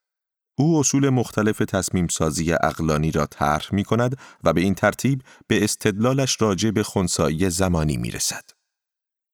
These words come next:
سالیوان می‌گوید مطابق اصل موفقیت، فرد عاقل ترجیح می‌دهد که زندگیش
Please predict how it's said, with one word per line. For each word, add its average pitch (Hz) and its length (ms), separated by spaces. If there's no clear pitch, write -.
سالیوان 131 480
می‌گوید 123 540
مطابق 113 580
اصل 98 400
موفقیت، 78 920
فرد 107 400
عاقل 107 580
ترجیح 110 460
می‌دهد 98 400
که 87 300
زندگیش 87 720